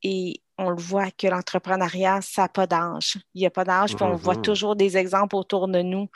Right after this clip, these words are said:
Speaker 1: euh, des jeunes entrepreneurs aussi. Donc, de pouvoir, euh, encourager ça, c'est vraiment, euh, super intéressant. Puis on apprend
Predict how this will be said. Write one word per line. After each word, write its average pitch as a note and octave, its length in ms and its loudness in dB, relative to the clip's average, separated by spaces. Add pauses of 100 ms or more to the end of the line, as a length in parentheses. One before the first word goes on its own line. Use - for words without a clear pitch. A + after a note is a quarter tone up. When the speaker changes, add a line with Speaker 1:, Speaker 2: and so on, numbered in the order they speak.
(380)
Speaker 1:
euh, E3 220 0
des E3+ 180 0
jeunes F#3+ 260 2
entrepreneurs F#3 760 0
aussi. G3 240 -4
Donc, F#3+ 240 0
de F3+ 100 0
pouvoir, F#3 640 2 (120)
euh, F3+ 100 0 (100)
encourager G3+ 720 2
ça, G3+ 320 0
c'est G3 200 -4
vraiment, F3+ 560 -2
euh, E3+ 320 -2 (160)
super G3 420 0
intéressant. F3 600 -2
Puis - 200 -4
on F3+ 300 0
apprend E3 360 -2